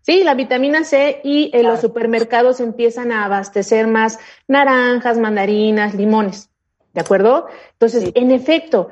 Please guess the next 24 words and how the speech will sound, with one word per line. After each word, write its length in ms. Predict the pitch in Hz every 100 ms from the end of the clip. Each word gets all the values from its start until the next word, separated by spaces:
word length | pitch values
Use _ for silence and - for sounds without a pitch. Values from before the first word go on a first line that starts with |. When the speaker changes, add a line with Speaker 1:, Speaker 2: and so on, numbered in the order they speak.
| - -
Speaker 1:
la 140 | 214
vitamina 560 | 226 233 240 277 349 370
C 180 | 339 320
nos 220 | 302 262
funciona 800 | - 220 220 214 254 294 320 247
para 180 | 208 190
reforzar 680 | 196 196 196 185 214 214 220
todo 180 | 247 233
este 320 | 226 226 220
árbol 320 | 202 202 208
bronquial, 800 | 196 185 165 160 160 147 254 311 - _ _ _
pero 640 | 269 285 240 254 392 - _ _
también, 580 | - 196 208 220 226 247 214
eh, 140 | 196
no 120 | 214
solo 240 | 233 254 254
son 180 | 240 208
las 160 | 202
naranjas, 600 | 208 220 247 240 175 - _ _ -
hay 160 | 233
mucha 500 | 254 262 277 311 330 311
variedad 680 | 262 226 202 202 208 220
de 180 | 185 202
frutos 580 | 202 214 214 214 214